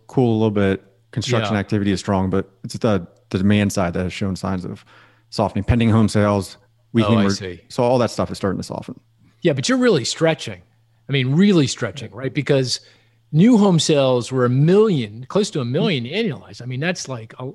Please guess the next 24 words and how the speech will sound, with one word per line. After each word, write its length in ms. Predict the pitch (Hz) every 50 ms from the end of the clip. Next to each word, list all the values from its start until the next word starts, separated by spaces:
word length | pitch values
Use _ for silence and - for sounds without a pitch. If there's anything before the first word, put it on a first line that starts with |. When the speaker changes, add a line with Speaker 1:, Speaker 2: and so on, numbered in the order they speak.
| - _
Speaker 2:
you 160 | - 185 247
guys 320 | 220 220 196 180 175 156 131
were 240 | 147 139 127 113 - _ _ _ _ _ _ _ _ _ _ _ _ _ _ _ _ - - 190 165
really 340 | 165 185 190 190 180 165
giving 220 | 147 131 170 165 165
me 100 | 160 156
a 60 | 151
lot 180 | 151 151 151 139
of 60 | 123
grief 300 | 110 147 190 262 - -
a 40 | 190
year 160 | 165 147 143
or 40 | 135
two 160 | 127 - 151
ago 160 | 135 135 131
saying 300 | 135 - - 143 135 131
we'd 140 | 131 131 127
never 240 | 135 165 175 170 147
see 140 | - - 143
these 160 | 123 110 -
kind 220 | - 120 110 98
of 60 | 98 92
sales. 420 | - - 104 92 87 85 - - 123
And 320 | 113 110 113 117 131 151